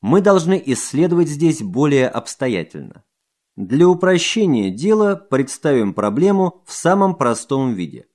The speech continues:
а именно предположим, что в обращении находятся исключительно металлические деньги,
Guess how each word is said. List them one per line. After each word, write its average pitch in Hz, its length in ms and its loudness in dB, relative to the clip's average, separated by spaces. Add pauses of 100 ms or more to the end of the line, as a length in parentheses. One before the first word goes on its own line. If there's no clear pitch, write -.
(120)
а 110 80 2
именно 123 240 2
предположим, 120 800 -2
что - 320 -4
в 110 180 -4
обращении 175 840 -2
находятся 151 680 -4
исключительно 151 920 -4
металлические 131 840 -4
деньги, 98 440 -6